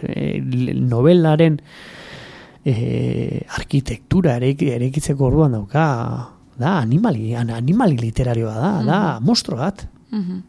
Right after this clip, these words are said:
Speaker 1: Da monstruo bat. Eta, eta bizi da Urruñatik hogei minutura. Ez bizi, baizik eta jaio da Urruñatik hogei minutura. Da,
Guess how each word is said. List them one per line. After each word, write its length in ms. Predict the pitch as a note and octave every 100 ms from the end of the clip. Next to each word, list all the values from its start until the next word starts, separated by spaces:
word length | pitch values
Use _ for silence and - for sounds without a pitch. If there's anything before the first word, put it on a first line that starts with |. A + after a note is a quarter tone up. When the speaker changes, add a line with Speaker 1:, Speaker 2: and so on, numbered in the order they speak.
| _
Speaker 1:
Da 140 | E3+
monstruo 360 | F#3 G#3+ - A#2
bat. 260 | C#3 - - - - - - - - - - - - - - _ _ _ _ _ - - - -
Eta, 1120 | D3 C3+ C3+ B2+ B2+ B2 B2 A#2+ B2 B2 - _ _ _ _ _ _ _ _ -
eta 240 | D3+ C#3+
bizi 280 | C3+ B2+ G#3
da 180 | G#3+ G3
Urruñatik 640 | D#3 G3 G3+ G3 A#3+ - - _
hogei 240 | - C#3+ G3
minutura. 520 | F#3+ C3 C3+ E3 C3+ - _ _ _ _ _ -
Ez 160 | A#3+
bizi, 260 | F3 F#3+ E3
baizik 200 | C3+ C3+
eta 140 | B2+
jaio 260 | - E3 E3+
da 220 | E3+ D3+ - _ _ _ _ _ _ -
Urruñatik 500 | E3 F3+ F3 G#3 - -
hogei 260 | C3+ G3
minutura. 760 | F3+ C3 C#3 D#3+ - B2 A#2 - _ _ _ _ _ - - - -
Da, 120 | -